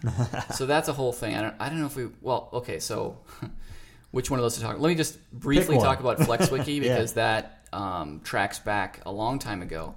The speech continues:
Speaker 1: Sure.
Speaker 2: FlexWiki, FlexWiki is pretty much defunct, but it came out in the era when, um, lots of people were writing wikis. Uh, there was a guy that named, at Microsoft named David Ornstein,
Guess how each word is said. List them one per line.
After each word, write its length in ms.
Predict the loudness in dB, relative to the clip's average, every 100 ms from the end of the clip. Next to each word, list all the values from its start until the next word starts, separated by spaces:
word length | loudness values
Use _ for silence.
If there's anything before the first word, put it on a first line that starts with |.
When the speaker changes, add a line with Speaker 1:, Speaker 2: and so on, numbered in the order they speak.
| -6
Speaker 1:
Sure. 300 | -2 -2 -4
Speaker 2:
FlexWiki, 460 | -4 0 2 0 0
FlexWiki 400 | 0 0 -2 -2
is 120 | -4
pretty 200 | -2 -2
much 200 | -2 -6
defunct, 440 | -10 -8 -8 -8 -6
but 80 | -4
it 100 | -4
came 260 | -2 0
out 320 | 2 0 -2 -4
in 140 | -4
the 100 | -2
era 300 | 0 0 0
when, 380 | -2 -4 -4 -6
um, 420 | -6 -6 -8 -14 -18 -20 -20 -20 -14
lots 260 | 0 2 2
of 40 |
people 100 | -2
were 60 | -2
writing 200 | -2 -4 -8 -6
wikis. 520 | -6 -6 -8 -8 -10 -20 -16
Uh, 280 | -6 -4 -4
there 80 | -4
was 120 | -6
a 20 |
guy 140 | -4 -4
that 160 | -4
named, 320 | -6 -4 -4 -6
at 100 | -4
Microsoft 540 | -2 -2 -4 -6 -6
named 180 | -6 -2
David 220 | -2 -2
Ornstein, 600 | -2 -4 -6 -10 -12 -14